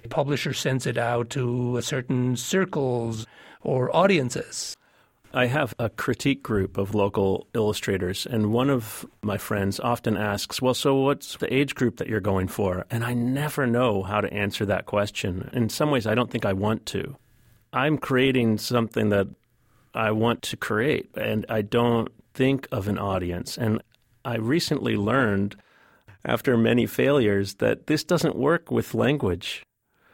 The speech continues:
Speaker 2: Language is very specific. And I was trying to write a chapter book,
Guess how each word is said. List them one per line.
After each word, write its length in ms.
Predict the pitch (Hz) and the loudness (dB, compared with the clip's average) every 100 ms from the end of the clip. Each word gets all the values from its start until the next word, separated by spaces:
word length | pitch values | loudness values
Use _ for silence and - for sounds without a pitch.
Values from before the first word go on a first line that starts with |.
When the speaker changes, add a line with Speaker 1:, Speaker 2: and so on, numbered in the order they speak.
| _ - | _ 0
Speaker 2:
Language 340 | 123 160 147 | 2 4 2
is 120 | 123 | 2
very 240 | 113 127 120 | 4 2 2
specific. 720 | - 110 - 151 - - - _ _ _ - | -2 -4 0 -2 -2 -6 -10 _ _ _ -4
And 100 | 113 | 0
I 80 | 110 | 2
was 120 | 113 | 0
trying 300 | - 131 147 | 0 2 2
to 60 | 131 | 2
write 320 | 117 110 110 | 4 4 2
a 120 | 107 | 0
chapter 440 | - 110 101 110 98 | 0 -2 0 0 0
book, 440 | 101 123 - | 0 -2 -8